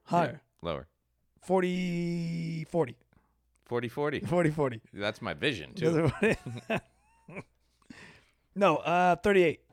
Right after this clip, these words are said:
Speaker 1: No, wait.
Speaker 2: Yes.
Speaker 1: No, no way.
Speaker 2: Yes,
Speaker 1: No, there's no way.
Speaker 2: thirty-eight.
Speaker 1: 'Cause I'm turning fucking
Speaker 2: Thirty-eight.
Speaker 1: No.
Speaker 2: Yep.
Speaker 1: Are you thirty-eight?
Speaker 2: Yep.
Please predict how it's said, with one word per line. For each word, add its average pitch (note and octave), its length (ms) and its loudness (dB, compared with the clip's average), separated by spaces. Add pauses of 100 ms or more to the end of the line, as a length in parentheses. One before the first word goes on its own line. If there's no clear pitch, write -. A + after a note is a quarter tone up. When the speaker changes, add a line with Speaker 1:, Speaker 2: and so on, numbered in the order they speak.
(160)
Speaker 1:
No, G3 180 6
wait. B2+ 200 2
Speaker 2:
Yes. E3 540 6
Speaker 1:
No, F#3 160 10
no E3 60 6
way. D#3+ 200 6
Speaker 2:
Yes, G3+ 380 6
Speaker 1:
No, B3 120 10
there's A3 100 8
no G#3+ 80 6
way. G#3 160 10
Speaker 2:
thirty-eight. C3+ 280 0
Speaker 1:
'Cause G3+ 100 0
I'm A3+ 120 4
turning F3 200 2
fucking D#3 180 -8 (180)
Speaker 2:
Thirty-eight. A#2 400 -6
Speaker 1:
No. A2 240 -6 (300)
Speaker 2:
Yep. G2 180 -8 (140)
Speaker 1:
Are F#3 80 8
you C4+ 60 8
thirty-eight? D4 360 2 (160)
Speaker 2:
Yep. A#2 180 -6